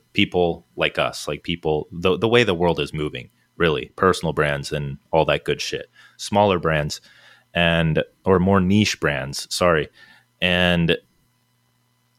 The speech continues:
it's extremely important, but we can dive into, like, business systems now and just some examples. But before that, we, we forgot to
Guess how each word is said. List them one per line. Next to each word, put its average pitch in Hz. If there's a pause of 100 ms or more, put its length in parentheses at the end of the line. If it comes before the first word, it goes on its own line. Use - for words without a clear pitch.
(100)
it's 107
extremely 95
important, 85 (240)
but 104 (580)
we 110
can 120
dive 98
into, 95
like, 80
business 92
systems 82
now 82
and 80
just 90
some 87
examples. 80
But 82
before 117
that, 101
we, 107
we 107
forgot 98
to 87